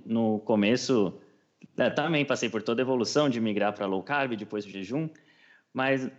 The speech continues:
é, eu quis experimentar treinar em jejum, experimentei alguns dias, os primeiro e talvez o segundo dia que eu treinei em jejum, eu me senti não muito bem, não me senti assim mal, a ponto de desmaiar, mas não me senti legal.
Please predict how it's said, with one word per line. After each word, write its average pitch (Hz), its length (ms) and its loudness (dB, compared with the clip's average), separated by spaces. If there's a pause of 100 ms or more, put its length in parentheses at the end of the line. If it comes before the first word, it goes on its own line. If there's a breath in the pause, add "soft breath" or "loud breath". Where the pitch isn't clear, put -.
(180)
é, 107 880 2
eu 123 140 2
quis 156 420 -6
experimentar 175 760 0
treinar 131 300 -2
em 120 60 -2
jejum, 120 420 -6 (260)
experimentei 120 520 0
alguns 120 320 2
dias, 143 520 0 (400 soft breath)
os 127 680 4 (300)
primeiro 139 920 6
e 135 100 0
talvez 131 420 4
o 135 40 -2
segundo 139 520 0
dia 143 220 2
que 131 100 0
eu 113 60 2
treinei 117 320 4
em 120 80 6
jejum, 117 360 4
eu 135 140 6
me 131 100 8
senti 120 520 4
não 151 260 6
muito 190 240 2
bem, 131 280 2
não 151 120 0
me 135 80 2
senti 127 300 0
assim 147 260 2
mal, 92 840 0 (140)
a - 80 -10
ponto 104 260 0
de 98 80 -6
desmaiar, 104 640 0
mas 151 380 -4
não 208 120 0
me 214 80 2
senti 214 300 0
legal. 151 460 4